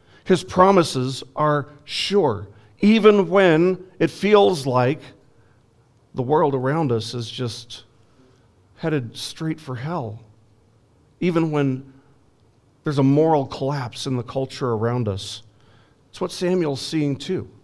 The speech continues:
in his day and age. God's word, therefore, not only comforts us in our distress over the spiritual collapse in our culture, but it also challenges us to press on, to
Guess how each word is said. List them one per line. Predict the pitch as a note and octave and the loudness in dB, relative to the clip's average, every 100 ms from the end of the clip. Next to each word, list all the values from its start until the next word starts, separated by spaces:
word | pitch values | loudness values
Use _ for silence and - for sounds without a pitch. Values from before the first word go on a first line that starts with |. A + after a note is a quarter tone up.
| _ _ _ _ - | _ _ _ _ -4
in | C#3+ | 0
his | D3+ F3 | 0 0
day | C3+ A2 | 0 -2
and | G#2 | -2
age. | G2+ F#2+ - - _ _ _ - - - | -6 -12 -16 -20 _ _ _ -20 -20 2
God's | F3 C#3+ | 2 4
word, | D#3 F#3 D3 | 6 6 6
therefore, | C#3 C3+ D3+ | 2 4 4
not | D3 F3 | 6 6
only | D#3 C#3 | 4 2
comforts | - F3+ F#3 D#3 - | 2 0 0 -2 0
us | C#3 B2+ | 0 2
in | C#3 | 2
our | C3+ | 2
distress | C3 A#2 - F3+ F3+ - - - - | 0 -4 2 4 4 -2 -14 -16 -2
over | D3+ C#3+ | 0 2
the | B2 | 0
spiritual | - F3+ F3+ F3+ D3+ C3 | 0 2 2 2 -4 -4
collapse | - C#3 C#3+ - | -6 -4 -4 -4
in | C3+ | -2
our | A2+ | -2
culture, | - F3 F#3 - B2+ - - - | -2 0 0 0 -2 -4 -16 -2
but | C#3+ | 2
it | D3+ | 4
also | D#3+ E3+ - C#3 | 4 4 0 -2
challenges | - - F#3 F#3+ G#3+ F#3+ C3+ B2+ G#2 | -2 -2 2 6 8 8 4 0 0
us | A#2+ A#2+ - - - _ _ _ _ _ _ _ _ _ _ | -2 -2 -8 -12 -18 _ _ _ _ _ _ _ _ _ _
to | E3+ | -6
press | - E3 D3 C#3 | -2 -2 -2 -2
on, | A#2 G#2 F#2 - - _ _ _ _ _ _ - - - | -4 -8 -12 -20 -20 _ _ _ _ _ _ -20 -20 -2
to | F#3 D#3 C#3+ - | 4 6 4 -2